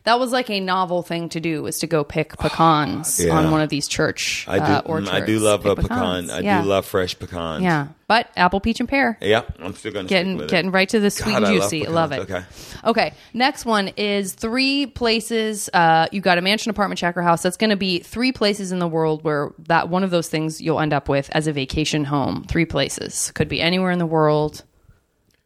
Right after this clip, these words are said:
Speaker 2: Uh, wow. I'm not much of a traveler, s-, but I have been to this place and I wanna go back. Fiji.
Speaker 1: And also, if you've never been, but you just think it would be great,
Speaker 2: Yeah.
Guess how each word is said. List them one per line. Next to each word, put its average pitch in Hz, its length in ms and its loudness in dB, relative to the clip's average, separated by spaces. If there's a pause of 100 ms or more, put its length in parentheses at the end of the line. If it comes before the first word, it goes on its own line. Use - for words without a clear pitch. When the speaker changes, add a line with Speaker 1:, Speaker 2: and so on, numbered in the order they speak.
(320)
Speaker 2:
Uh, 87 220 0
wow. 76 340 -2
I'm 104 160 -8
not 104 180 0
much 104 180 -6
of 87 100 -6
a 85 40 -8
traveler, 76 540 -4
s-, - 160 -20
but 87 240 2
I 82 100 0
have 87 180 0
been 87 200 0
to 85 100 0
this 82 160 0
place 76 300 -6
and 71 100 -8
I 71 40 -6
wanna 69 220 -6
go 62 80 -4
back. 60 180 -4
Fiji. - 540 -2
Speaker 1:
And 294 120 0
also, 392 240 -2
if 240 80 -4
you've 233 120 -4
never 247 200 0
been, 277 220 0
but 208 100 -4
you 185 80 -10
just 202 180 -6
think 262 140 -8
it 320 40 -4
would 302 100 -8
be 320 60 -8
great, 359 360 -8
Speaker 2:
Yeah. 160 220 -2